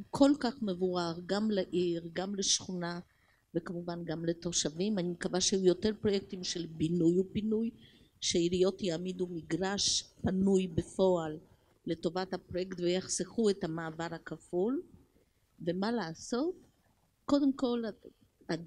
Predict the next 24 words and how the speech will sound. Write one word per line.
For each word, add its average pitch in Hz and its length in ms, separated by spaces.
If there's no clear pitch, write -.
קבוצת 214 560
הבתים 143 680
צריכה 185 320
לה-, 196 140
להתארגן. 156 800
יש 226 200
ביניכם 202 520
אנשים 190 640
שמנהיגים 175 880
טבעיים, 185 640
ב-, 175 240
מכל 214 420
בית 175 460
להתארגן, 170 880
באמת 180 400
למצוא 247 320
לעצמם 208 540
עורך 175 280
דין 170 260
שמייצג 175 580
אותם, 170 200
מישהו 175 320
בעל 180 260
ניסיון, 170 680